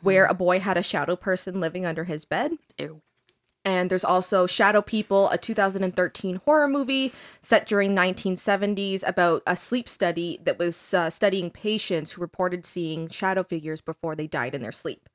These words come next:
Speaker 2: Oh, wow.
Speaker 1: So, which is based on possible true events.
Speaker 2: Mm-hmm.
Speaker 1: But basically what shadow people are, it's this entity that is a dark or black,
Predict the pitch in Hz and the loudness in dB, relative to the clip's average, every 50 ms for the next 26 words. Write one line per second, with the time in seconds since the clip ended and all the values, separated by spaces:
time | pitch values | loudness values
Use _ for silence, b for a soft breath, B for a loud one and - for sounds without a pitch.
0 | _ _ _ - 220 233 240 214 185 185 185 180 190 196 190 190 180 156 127 - | _ _ _ -8 -8 -8 -8 -12 -18 -16 -14 -12 -12 -12 -8 -6 -6 -6 -6 -8
1 | - - 175 - 175 156 - _ _ _ _ _ - 185 151 147 - 175 165 151 | -6 -8 -4 -4 -4 -6 -6 _ _ _ _ _ -2 0 0 0 -2 -2 -2 -2
2 | 143 160 175 170 - _ - - 202 175 - - 156 147 160 - - 165 - - | -2 -4 -8 -10 -14 _ -6 -2 -2 -2 -2 -2 -10 -10 -10 -8 -8 -10 -10 -6
3 | - - - - _ - - - - 214 208 180 185 202 190 185 175 170 170 156 | -8 -8 -8 -8 _ -18 -18 -2 0 0 2 4 4 4 4 4 2 0 -2 -6
4 | _ _ _ _ _ _ 220 247 247 233 - _ _ _ _ _ 311 330 349 - | _ _ _ _ _ _ 2 2 2 2 0 _ _ _ _ _ 2 2 2 2
5 | - 285 - 285 269 233 202 - - 240 208 208 196 220 226 220 - 165 - - | 0 -2 -2 0 0 0 0 0 0 0 0 0 2 0 -2 -2 -2 0 2 4
6 | 175 180 180 180 175 - - 196 190 - - - 214 196 - - - - _ _ | 6 6 6 6 4 4 2 0 0 -2 2 2 4 4 4 0 -6 -6 _ _
7 | 185 _ - _ 233 240 247 - 233 - - 262 254 254 247 240 - - 196 208 | -20 _ -2 _ 4 4 4 4 -2 -4 -2 -2 0 0 0 -2 -2 0 0 0
8 | 180 160 190 190 175 170 _ - 190 185 202 202 196 - - - 185 185 175 165 | 2 2 2 0 0 -2 _ 2 4 4 6 4 2 0 -4 -2 0 0 0 0
9 | _ 185 175 175 180 185 190 190 190 - - - - | _ 0 2 4 6 6 6 4 4 0 -8 -16 -16